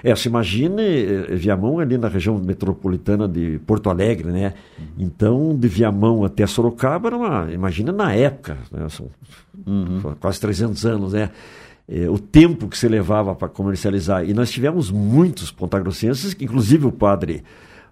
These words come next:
Speaker 1: o Anacleto também foi, além de padre vidente e outras, foi tropeiro também, né?
Speaker 2: Uhum.
Speaker 1: Então nós tivemos muitos, é,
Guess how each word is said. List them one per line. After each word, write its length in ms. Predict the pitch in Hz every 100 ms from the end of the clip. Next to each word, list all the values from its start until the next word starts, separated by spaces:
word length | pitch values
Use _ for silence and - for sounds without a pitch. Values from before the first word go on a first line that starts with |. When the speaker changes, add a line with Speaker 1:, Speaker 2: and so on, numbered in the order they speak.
| _
Speaker 1:
o 420 | 170 80 78 73
Anacleto 520 | 92 95 - 127 -
também 440 | - 214 143 151 196
foi, 340 | - 95 78 73 - - -
além 300 | 73 95 123
de 100 | 87
padre 340 | - 92 92 80
vidente 340 | 82 98 98
e 40 | 85
outras, 300 | 80 90 - - -
foi 140 | 110
tropeiro 440 | 110 180 190 208 -
também, 320 | 90 78 73 - 78
né? 240 | 76 92
Speaker 2:
Uhum. 80 | 92
Speaker 1:
Então 140 | 90
nós 100 | 98
tivemos 380 | 104 120 147 117
muitos, 580 | 98 113 160 160 - 76
é, 240 | 80 85